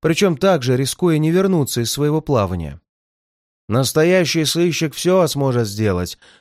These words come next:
Например, известный Нат Пинкертон из Нью-Йорка, я уверен, положил бы конец этим разбоям.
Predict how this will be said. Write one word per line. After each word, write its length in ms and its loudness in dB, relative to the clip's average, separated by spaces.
Например, 640 2
известный 640 2
Нат 360 0
Пинкертон 840 0
из 260 0
Нью-Йорка, 680 2
я 200 2
уверен, 640 2
положил 480 2
бы 120 2
конец 440 0
этим 260 0
разбоям. 680 -2